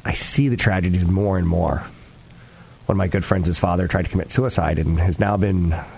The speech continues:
he basically went into a coma for three or four days, and now he's been moved into a psych ward. His mother has enough dementia that it's not good. So I see big dollars coming down the road to take care of those two, if you know what I'm saying.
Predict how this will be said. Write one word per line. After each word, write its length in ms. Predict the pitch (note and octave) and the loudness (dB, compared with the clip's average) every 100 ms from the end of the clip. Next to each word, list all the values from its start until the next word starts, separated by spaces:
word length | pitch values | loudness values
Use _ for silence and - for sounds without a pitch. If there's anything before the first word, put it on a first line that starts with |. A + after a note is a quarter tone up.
| - - | -14 -4
he 120 | G#2 | -2
basically 400 | - A#2 - F2 | 0 -2 -2 -2
went 100 | D#2+ | 0
into 220 | D#2 E2+ | 0 0
a 20 | D#2+ | 0
coma 300 | C#3 D3 G#2+ | 0 0 -2
for 100 | F2 | -2
three 160 | F#2 | -2
or 60 | E2 | 0
four 160 | E2+ | 0
days, 180 | F2 F#2 | 0 0
and 80 | F2+ | 0
now 140 | F#2+ | 0
he's 80 | F#2+ | 0
been 120 | F2+ | 0
moved 320 | F#2 F#2 F2 F#2 | 2 0 0 -2
into 220 | E2+ E2+ | 0 0
a 80 | - | 0
psych 260 | A#2+ C#3 | -2 0
ward. 300 | F2 D2+ C2+ - - - - - - - - - - - | 0 0 -2 -6 -18 -20 -20 -20 -20 -20 -20 -20 -8 -2
His 220 | A2 F2 | 0 2
mother 380 | F#2+ A2+ A#2+ G#2+ | 2 2 0 0
has 340 | G2+ G2+ F2+ - - - | 0 0 -2 -6 -10 -4
enough 320 | A2 C#3 C#3 | 0 0 0
dementia 360 | A2+ G#2+ G2 G#2 | 0 2 0 0
that 140 | G2+ - - - - - - - - | -2 -8 -20 -20 -20 -20 -20 -20 -6
it's 140 | - | -2
not 120 | D3 | 0
good. 240 | E3+ F#2 - - - - - - - - - - - - - - - | 0 0 -4 -12 -20 -20 -20 -20 -20 -20 -20 -20 -18 -20 -20 -20 -6
So 140 | - | -2
I 60 | D3 | 0
see 200 | - B2 | 2 2
big 640 | G#2+ G2 F3+ F#3+ E3 A#2+ | 2 2 2 4 2 4
dollars 500 | B2+ C3 D#3 A2+ G#2+ | 4 2 2 0 2
coming 220 | A#2+ G#2+ | 0 2
down 160 | G2+ G#2 | 2 2
the 80 | G2+ | 0
road 300 | G2+ A2 G2+ | 0 0 0
to 40 | |
take 200 | - G#2+ | 0 2
care 120 | C#3 | 2
of 80 | C#3 | 2
those 180 | F2 E2+ | 0 0
two, 260 | D#2+ D#2+ E2 - - - - - - - - - | 0 0 -2 -10 -20 -20 -20 -20 -20 -20 -20 -10
if 120 | - F#2+ | -2 0
you 40 | |
know 120 | F#2 | 2
what 100 | E2+ | 2
I'm 80 | D#2 | 0
saying. 240 | D#2+ D#2 | 0 -2